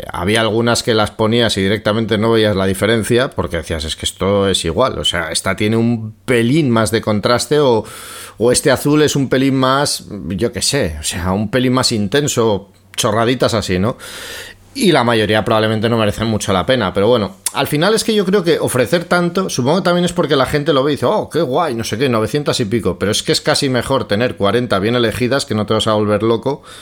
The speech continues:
que no novecientas y pico, que lo que tú dices, ¿sabes? Que al final son cien o, u ochenta diferentes, lo demás son variaciones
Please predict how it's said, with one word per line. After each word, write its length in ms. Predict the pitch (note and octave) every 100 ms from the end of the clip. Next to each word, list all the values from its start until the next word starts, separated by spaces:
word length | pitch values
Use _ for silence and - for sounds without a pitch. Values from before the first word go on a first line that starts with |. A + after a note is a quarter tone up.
| - - -
que 140 | -
no 100 | A#2+
novecientas 600 | C#3 C#3 B2+ C3+ B2 B2
y 60 | C3
pico, 640 | C3 A#2+ C#3 D3+ - - -
que 120 | A2
lo 160 | G2 F#2
que 100 | F#2+
tú 140 | F#2
dices, 320 | C#3 - F2
¿sabes? 240 | G#2+ B2 -
Que 80 |
al 60 | G2
final 260 | G#2 A2+ A#2
son 180 | B2
cien 520 | A2 C#3+ C#3+ D#3+ F#3+ -
o, 300 | - A2 G#2+
u 200 | A2 B2+
ochenta 420 | A2+ - D3 C3 A2+
diferentes, 540 | A2 B2+ C3+ C#3 F3+
lo 100 | C3+
demás 220 | G#2+ A#2+
son 160 | - B2
variaciones 680 | B2 B2+ - C#3+ C#3+ E3